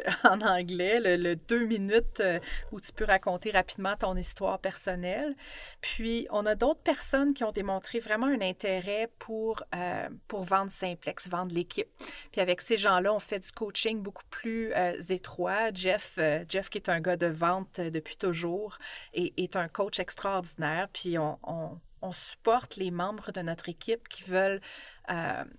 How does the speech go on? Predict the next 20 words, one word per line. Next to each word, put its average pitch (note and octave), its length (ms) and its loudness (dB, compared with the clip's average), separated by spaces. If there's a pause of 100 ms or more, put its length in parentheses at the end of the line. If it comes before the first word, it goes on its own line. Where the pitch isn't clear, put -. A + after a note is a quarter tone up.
(100)
faire F#3+ 260 4
une G3 100 -4
contribution F#3+ 720 -2
plus A3+ 360 -4
importante, G3+ 680 0
mais G3 120 -6
il F#3+ 40 -4
n'y G3+ 60 0
a F#3+ 40 2
aucune A3+ 400 -2
exigence G3 640 -2
pour G3 140 -4
notre F3 220 -6
équipe. A3+ 280 -4
On G3 60 2
respecte F#3 400 -2
vraiment G#3+ 340 0
le F#3+ 120 2
fait A3+ 340 0
que, F3+ 260 -2